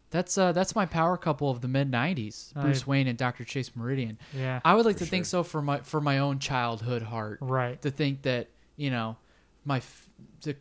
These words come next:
Speaker 1: c-, the, the, the love interest from one of, if not maybe my favorite Batman movie, that everything worked out. I just, everything in this movie, I want to stay as is.
Speaker 2: Mm-hmm.
Speaker 1: Like, so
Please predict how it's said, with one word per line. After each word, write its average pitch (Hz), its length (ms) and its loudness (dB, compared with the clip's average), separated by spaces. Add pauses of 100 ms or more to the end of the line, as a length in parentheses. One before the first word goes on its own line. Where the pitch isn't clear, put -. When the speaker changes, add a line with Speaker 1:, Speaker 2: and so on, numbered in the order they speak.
Speaker 1:
c-, - 160 -6
the, 127 500 -2
the, 123 360 -4
the 131 100 0
love 151 300 2
interest 143 460 -2
from 127 360 -4
one 139 220 2
of, 127 240 -2
if 135 160 -10
not 135 280 0
maybe 131 460 0
my 117 240 -4
favorite 127 460 0
Batman 113 420 -2
movie, 113 460 -4 (280)
that 127 140 -2
everything 120 340 -2
worked 113 280 -8
out. 107 280 -4
I 180 120 0
just, 202 260 0 (1000)
everything 220 640 2
in 185 80 2
this 175 240 -2
movie, 156 320 0
I 143 120 0
want 151 320 0
to 147 80 -4
stay 131 680 -2
as 117 340 -4
is. 107 500 -6 (180)
Speaker 2:
Mm-hmm. 131 340 -4
Speaker 1:
Like, 123 240 -6
so 127 480 -2